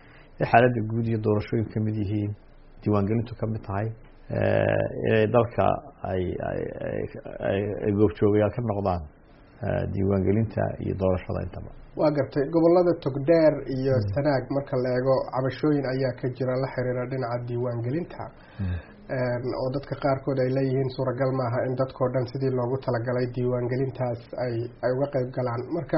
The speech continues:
Speaker 2: fikir noocee ayaad qabtaa, ee, si maaragtay cabashooyinka noocaas oo kale ah looga hortago?
Speaker 1: Een, cabashooyinku runtii waxaan qabaa, gaar ahaan gobolka Togdheer, ee, waqtiga lagu beegay, dee, ay ku beegantay diiwaangelintu,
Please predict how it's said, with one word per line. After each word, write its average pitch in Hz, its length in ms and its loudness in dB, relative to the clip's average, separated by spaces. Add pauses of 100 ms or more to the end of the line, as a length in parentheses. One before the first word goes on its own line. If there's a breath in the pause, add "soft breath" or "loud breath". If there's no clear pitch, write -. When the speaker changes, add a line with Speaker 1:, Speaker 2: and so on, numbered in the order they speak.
Speaker 2:
fikir - 300 0
noocee 160 300 8
ayaad 147 280 4
qabtaa, 139 400 0 (540 loud breath)
ee, 131 200 -2
si - 180 0 (180)
maaragtay 127 440 -2
cabashooyinka 135 500 0
noocaas 127 320 -2
oo 123 100 -4
kale 123 180 -2
ah 117 140 0
looga 120 240 -2
hortago? 95 360 -8 (540)
Speaker 1:
Een, 156 640 10
cabashooyinku 156 880 6
runtii 156 280 0
waxaan 117 220 0
qabaa, 101 300 6 (260)
gaar 110 220 2
ahaan 131 140 4
gobolka 127 340 2
Togdheer, 110 540 2 (1000 soft breath)
ee, 107 280 4
waqtiga 131 360 2
lagu 117 240 4
beegay, 104 460 4 (220)
dee, 101 200 0
ay 113 120 2
ku 113 140 -2
beegantay 107 520 6
diiwaangelintu, 107 680 0